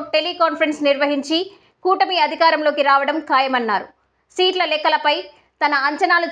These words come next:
చెప్పిన చంద్రబాబు కౌంటింగ్ రోజున అప్రమత్తంగా ఉండాలని పార్టీ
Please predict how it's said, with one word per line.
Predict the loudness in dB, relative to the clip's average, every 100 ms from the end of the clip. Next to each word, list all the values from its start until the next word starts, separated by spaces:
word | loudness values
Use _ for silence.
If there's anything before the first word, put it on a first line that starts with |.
| -2
చెప్పిన | 0 0 2
చంద్రబాబు | 0 2 2 2 2 -2 2
కౌంటింగ్ | 2 2 -2 2
రోజున | 2 2 0 0
అప్రమత్తంగా | 0 0 -2 -2 -2 2 2
ఉండాలని | 2 0 0 -4 -8 -12 _ 0
పార్టీ | 2 2 2